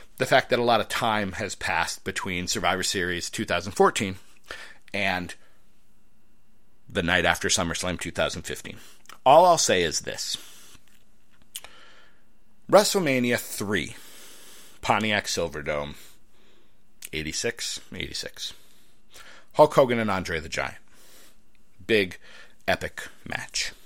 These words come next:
The next time they wrestle each other is at Survivor Series that year. Now, granted, there were only two pay-per-views that year, WrestleMania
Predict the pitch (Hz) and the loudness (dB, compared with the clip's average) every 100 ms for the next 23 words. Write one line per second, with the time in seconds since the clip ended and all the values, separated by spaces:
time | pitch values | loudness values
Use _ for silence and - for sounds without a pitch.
0 | - - - - - - - - - - | -18 -16 -16 -16 -16 -16 -16 -16 -16 -16
1 | - - 113 143 - - 131 113 107 104 | -10 0 4 4 4 6 8 8 8 6
2 | - 92 85 - 90 82 - 85 92 - | 4 2 2 2 2 0 0 2 4 4
3 | - 90 92 101 87 85 - 78 71 71 | 2 4 6 6 4 2 2 2 0 0
4 | 82 69 - 69 64 92 85 92 98 92 | 2 2 0 -4 -2 0 0 0 0 0
5 | 82 80 82 87 87 82 - - - 98 | 0 2 2 0 0 -2 -4 -8 -4 -2
6 | 90 123 - 85 73 65 67 69 - 67 | 0 2 2 0 -2 -2 0 0 0 -4
7 | - - 76 - 76 73 71 67 | -6 -2 -2 0 0 0 -2 -4